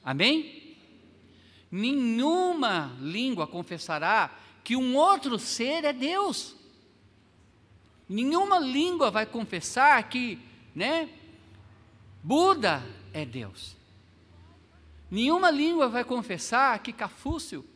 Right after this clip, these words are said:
é um Deus. Nenhuma língua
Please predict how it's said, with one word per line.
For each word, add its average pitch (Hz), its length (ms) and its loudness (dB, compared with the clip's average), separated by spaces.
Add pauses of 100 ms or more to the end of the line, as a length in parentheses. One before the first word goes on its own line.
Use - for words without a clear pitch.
(200)
é 262 260 -2 (320)
um 147 160 -8
Deus. 117 480 -14 (760)
Nenhuma 339 360 2
língua 262 540 0